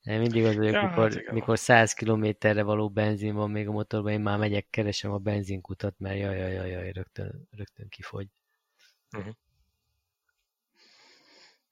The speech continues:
Speaker 2: Hát, ö, most tényleg, ö, nem tudom, egy kétszáz-háromszáz kilométeres hatótáv azért az már úgy elfogadható.
Speaker 1: Igen,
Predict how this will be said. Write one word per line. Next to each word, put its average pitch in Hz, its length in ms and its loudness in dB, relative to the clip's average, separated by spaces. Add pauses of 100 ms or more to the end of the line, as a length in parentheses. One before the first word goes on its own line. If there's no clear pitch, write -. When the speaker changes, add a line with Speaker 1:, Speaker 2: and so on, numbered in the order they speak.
(1080)
Speaker 2:
Hát, - 420 -4
ö, 180 300 -2 (1000)
most - 200 -6
tényleg, 98 300 -2
ö, 98 320 -6 (520)
nem 104 120 -6
tudom, 98 220 -8
egy 101 180 -10
kétszáz-háromszáz 110 640 -2
kilométeres 107 680 -6
hatótáv 104 520 -4
azért 98 340 -8 (920)
az 104 240 -2
már 104 200 -4
úgy 101 160 -8
elfogadható. 98 800 -6 (1500)
Speaker 1:
Igen, 95 360 -6